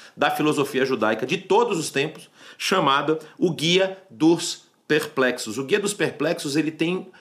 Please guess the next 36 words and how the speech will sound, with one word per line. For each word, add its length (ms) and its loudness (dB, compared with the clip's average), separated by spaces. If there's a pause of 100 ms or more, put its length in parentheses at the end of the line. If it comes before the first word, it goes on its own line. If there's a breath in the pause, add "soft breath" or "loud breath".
(100)
várias 720 2
questões 480 -2
filosóficas 640 -2
trabalhadas 760 -2 (260 loud breath)
e 120 2
ele 100 6
vai 220 2
fazer 340 2
justamente 460 -2
o 40 0
contraponto 580 -2
com 260 2
o 60 0
texto 320 0
da 100 0
Torá, 380 2
com 160 -4
o 40 -2
texto 300 0
bíblico. 420 -4 (600 loud breath)
E 240 2
quando 440 2
ele 140 6
vai 180 0
se 120 0
deparar 480 0
com 160 -2
essa 320 0
questão 460 -2
do 100 -2
motor 320 -2
imóvel, 380 0
ele 100 -2
vai 160 0
enxergar, 480 -2
ah, 320 -2